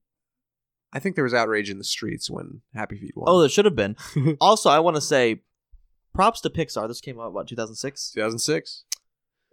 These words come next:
Speaker 1: Still looks
Speaker 2: Like,
Speaker 1: good.
Speaker 2: like nascar as a, as a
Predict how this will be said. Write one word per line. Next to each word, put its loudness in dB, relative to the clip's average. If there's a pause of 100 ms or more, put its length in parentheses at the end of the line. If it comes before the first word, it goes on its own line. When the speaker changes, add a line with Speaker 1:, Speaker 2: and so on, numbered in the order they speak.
(100)
Speaker 1:
Still -2
looks -6
Speaker 2:
Like, 4
Speaker 1:
good. -6
Speaker 2:
like 0 (200)
nascar -2
as -4
a, -4 (100)
as -8
a -4